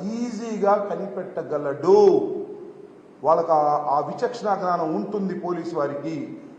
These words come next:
ఎస్పీ, న్యూగా వచ్చేటువంటి ఎస్పీ గారు వాటిని పరిశీలించాలని,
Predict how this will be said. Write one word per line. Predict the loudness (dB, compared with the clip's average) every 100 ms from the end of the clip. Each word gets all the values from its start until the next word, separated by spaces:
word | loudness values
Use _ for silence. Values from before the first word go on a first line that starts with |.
| -10 -6
ఎస్పీ, | -6 -8 -12 -12 -12 -14 -20 -20 -20 -12
న్యూగా | -6 2 6 8
వచ్చేటువంటి | 8 4 2 0 -4 -8 -6 -4
ఎస్పీ | -4 -6 -4
గారు | 6 6 6 0 -8 -12 -16 0
వాటిని | 2 2 -2
పరిశీలించాలని, | -2 -2 -2 -4 -2 4 4 4 0 -6